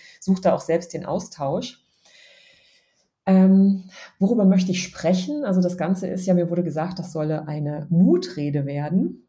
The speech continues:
Also so, ich denke mal, auch so eine gewissen, äh, gewisse Art von Optimismus versprühen. Also ich würde gerne mir Gedanken drüber machen, wie wir halt gemeinsam in die Zukunft schauen können und auch gehen können und wie wir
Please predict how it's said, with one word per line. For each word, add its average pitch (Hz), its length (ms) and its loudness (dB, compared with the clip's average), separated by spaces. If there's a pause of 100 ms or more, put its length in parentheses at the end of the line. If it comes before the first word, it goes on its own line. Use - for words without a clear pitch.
(140)
Also 156 240 -4
so, 156 240 -4
ich 151 160 -12
denke 170 240 -6
mal, 156 200 -6
auch - 100 -14
so 165 100 -12
eine 156 100 -8
gewissen, 156 480 -10
äh, 147 160 -12
gewisse 160 380 -6
Art 147 140 -8
von 156 340 -10
Optimismus 185 640 -6
versprühen. 214 640 -6
Also 175 220 -2
ich 185 180 -8
würde 170 160 -2
gerne 160 320 -4
mir 185 120 2
Gedanken 180 380 -6
drüber 180 200 -4
machen, 170 340 -12
wie 156 80 -16
wir 160 140 -10
halt 160 300 -12 (560)
gemeinsam 165 540 -2
in 147 100 -6
die 147 120 -8
Zukunft - 460 -18
schauen 147 320 -14
können 165 520 -4 (300)
und 160 100 -6
auch - 180 -12
gehen 175 300 0
können 233 380 -6
und 170 260 -8
wie 170 160 -2
wir 170 460 0